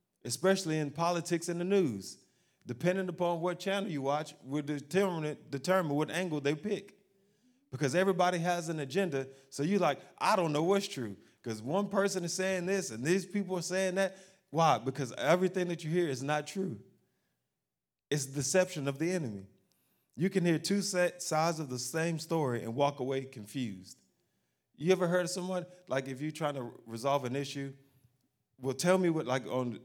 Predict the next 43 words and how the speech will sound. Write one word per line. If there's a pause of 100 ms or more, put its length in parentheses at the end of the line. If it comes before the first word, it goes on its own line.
like,
they
have
all
these
judge
shows, (460)
and
they're
like,
"Tell
me,
you
tell
me
what
happened." (380)
And
they
tell
them,
and
then, (300)
"That's
not
true.
That
didn't
happen.
This,"
and, (300)
"Well,
well,
well,
what
did
happen?" (340)
And
you're
like,
"Wait
a
minute.